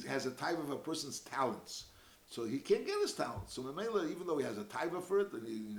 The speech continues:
he's makana that person, but Lepel, that doesn't go into the gather of Leisesava. Over here, we're talking about his mit-, Misava is something which is possible to get. And one of those things that I'm saying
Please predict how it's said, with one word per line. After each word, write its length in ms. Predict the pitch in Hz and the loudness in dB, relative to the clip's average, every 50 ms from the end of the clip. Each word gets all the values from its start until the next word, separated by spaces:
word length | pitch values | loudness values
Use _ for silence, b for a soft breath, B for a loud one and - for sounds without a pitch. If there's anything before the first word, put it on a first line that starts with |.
| 101 101 | -4 -6
he's 140 | 98 92 - | -6 -8 -12
makana 460 | - 101 - - 139 165 196 196 202 | -14 -14 -8 -4 -2 0 2 2 2
that 200 | 196 196 - - | 2 0 0 0
person, 300 | - 185 180 - - - - B B B B B B - | 0 -2 -2 -2 -4 -8 -12 B B B B B B -4
but 80 | 123 135 | 0 0
Lepel, 380 | 139 - - 214 240 202 156 160 | 0 4 4 6 6 6 4 2
that 200 | 165 170 170 170 | 2 0 2 2
doesn't 220 | 175 160 160 160 | 0 0 0 0
go 120 | 170 175 | 0 -2
into 160 | 170 151 160 151 | 0 -2 0 0
the 100 | 156 151 | 2 2
gather 380 | 151 160 170 165 160 156 151 | 2 2 2 2 2 2 2
of 120 | 147 143 135 | 2 2 2
Leisesava. 680 | 139 143 147 147 - 135 135 - 208 233 214 - - - - - B B B B B B - | 2 4 4 2 2 0 2 4 6 6 6 4 0 -6 -14 -20 B B B B B B -4
Over 160 | 123 127 147 | 0 2 4
here, 180 | 170 208 254 262 | 4 4 4 4
we're 120 | 214 208 | 4 4
talking 260 | 202 - 214 214 214 208 | 4 4 4 4 6 6
about 120 | 180 160 | 6 6
his 140 | 151 135 131 | 4 4 2
mit-, 260 | 147 143 - - - - | -2 -4 -6 -8 -10 -6
Misava 480 | 135 - - - 160 202 233 240 214 202 | -4 -4 -4 0 4 4 4 6 6 4
is 160 | 180 180 - | 2 2 4
something 420 | - 175 190 202 202 - 214 214 220 - B B B B B B - | 4 2 2 2 0 -4 -6 -6 -6 -8 B B B B B B 0
which 200 | 151 151 156 160 | 2 2 2 2
is 120 | 165 - | 2 0
possible 640 | - - - - 208 240 254 - - 214 202 185 180 | 0 -2 -6 -2 2 2 4 4 4 4 2 2 2
to 80 | 170 156 | 2 2
get. 260 | 127 131 123 113 104 | 2 2 2 2 0
And 120 | 107 110 123 | -4 -2 2
one 160 | 160 190 214 | 2 4 4
of 100 | 208 180 | 4 4
those 180 | 185 180 175 - | 4 2 2 2
things 180 | 175 185 185 | 0 0 2
that 100 | 175 170 | 2 2
I'm 180 | 170 170 165 165 | 2 0 -4 -4
saying 320 | 160 170 180 175 143 - | -2 -2 0 0 -2 -4